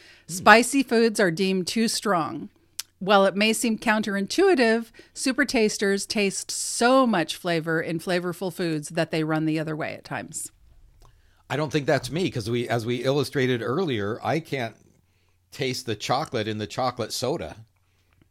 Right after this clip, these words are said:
Speaker 1: I couldn't
Speaker 2: Right.
Speaker 1: smell it either. So I think,
Speaker 2: Yeah.
Speaker 1: and smell and taste, I think, are, uh, certainly related. So I don't think I, I don't consider myself a super taster, although,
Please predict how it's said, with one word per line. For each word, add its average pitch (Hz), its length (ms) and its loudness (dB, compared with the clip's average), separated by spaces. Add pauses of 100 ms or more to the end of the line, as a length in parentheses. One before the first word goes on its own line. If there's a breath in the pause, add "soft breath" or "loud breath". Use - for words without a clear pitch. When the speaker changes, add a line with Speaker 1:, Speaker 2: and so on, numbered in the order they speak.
(500)
Speaker 1:
I - 80 -6
couldn't 160 160 2
Speaker 2:
Right. 165 120 -2
Speaker 1:
smell 139 320 0
it 117 80 0
either. 90 480 -4
So - 160 -4
I - 20 0
think, 143 100 -4
Speaker 2:
Yeah. 165 160 0
Speaker 1:
and 127 180 -4
smell 127 280 -2
and 113 100 -4
taste, 147 260 0
I 104 80 -4
think, 104 220 -8
are, 98 220 -2
uh, 90 260 -6
certainly 104 360 -6
related. 98 480 -4 (1300)
So 135 100 -6
I 131 40 -2
don't 135 140 -4
think 143 120 -2
I, 135 120 -4
I 123 100 -2
don't 143 120 -4
consider 131 340 -2
myself 120 400 -4
a 113 60 -6
super 165 340 -4
taster, 113 560 -2
although, 110 420 -2